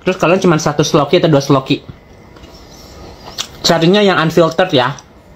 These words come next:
Kalau bisa organik. Sehat-sehat aja.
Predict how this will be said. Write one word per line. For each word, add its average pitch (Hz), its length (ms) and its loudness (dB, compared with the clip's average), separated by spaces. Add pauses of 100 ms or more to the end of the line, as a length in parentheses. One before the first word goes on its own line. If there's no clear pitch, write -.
(2500)
Kalau 151 240 0
bisa 147 240 2
organik. 135 320 0 (3750)
Sehat-sehat 131 480 -2
aja. 110 240 -2